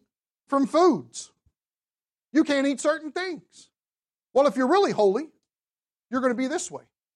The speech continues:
Now, we could take this to the extreme of saying, "Well, this is about fasting. If you truly know Jesus, you'll fast. If you really know, wanna know what it is to be holy, you'll fast." Okay, cool.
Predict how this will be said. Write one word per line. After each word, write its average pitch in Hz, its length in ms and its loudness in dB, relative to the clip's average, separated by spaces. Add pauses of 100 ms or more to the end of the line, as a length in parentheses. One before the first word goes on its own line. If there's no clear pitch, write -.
(380)
Now, 254 100 0
we 330 120 2
could 262 160 -8
take 269 200 0
this 247 160 -8
to 247 100 -6
the 214 100 -6
extreme 208 400 -6
of 208 100 -4
saying, 196 240 -6
"Well, 175 100 -6
this 233 160 -2
is 208 120 -8
about 202 340 -2 (300)
fasting. 220 560 -2 (300)
If - 60 -16
you 196 60 -10
truly 262 300 -2
know 240 200 2
Jesus, 196 460 -8 (240)
you'll 156 120 -6
fast. - 560 -12 (260)
If 165 120 -8
you 202 100 -2
really 277 240 -2
know, 247 140 0
wanna 233 200 0
know 220 140 2
what 208 140 4
it 196 80 0
is 196 140 2
to 175 60 -16
be 165 100 -8
holy, 185 360 -2 (240)
you'll 180 140 0
fast." 165 560 -6 (340)
Okay, 208 220 -2
cool. 262 380 -6